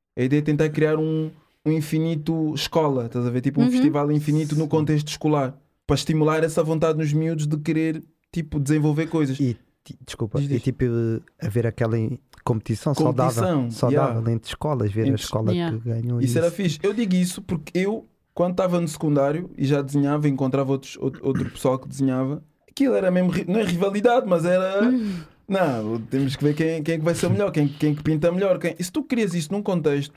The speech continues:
Speaker 1: tipo, de arte urbana, eu acho que resulta, tipo, super bem.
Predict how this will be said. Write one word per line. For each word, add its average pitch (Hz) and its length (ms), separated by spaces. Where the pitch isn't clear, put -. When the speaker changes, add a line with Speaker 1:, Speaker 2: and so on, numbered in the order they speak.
Speaker 1:
tipo, 151 280
de 147 80
arte 156 200
urbana, 131 480
eu - 80
acho 175 140
que - 80
resulta, 165 320
tipo, 165 220
super 160 280
bem. 147 240